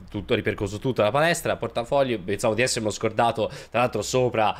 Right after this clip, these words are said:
eh, il bancone della palestra, no, il portafoglio non c'è, rifaccio la strada due o tre volte, eh, portafoglio inculato.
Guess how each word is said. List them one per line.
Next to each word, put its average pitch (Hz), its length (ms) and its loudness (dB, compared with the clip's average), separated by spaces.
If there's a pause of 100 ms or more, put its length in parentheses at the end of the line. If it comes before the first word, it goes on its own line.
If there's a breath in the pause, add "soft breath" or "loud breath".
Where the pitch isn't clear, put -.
(140 loud breath)
eh, 101 300 2
il 101 100 -4
bancone 113 440 2
della 107 160 4
palestra, 120 400 4
no, 117 120 6
il 104 60 2
portafoglio 127 420 0
non 190 100 4
c'è, 165 200 4
rifaccio 110 440 2
la 110 60 2
strada 120 180 2
due 123 80 4
o - 20 -8
tre 165 120 2
volte, 143 440 0
eh, 107 180 -4
portafoglio 113 540 0
inculato. 120 580 4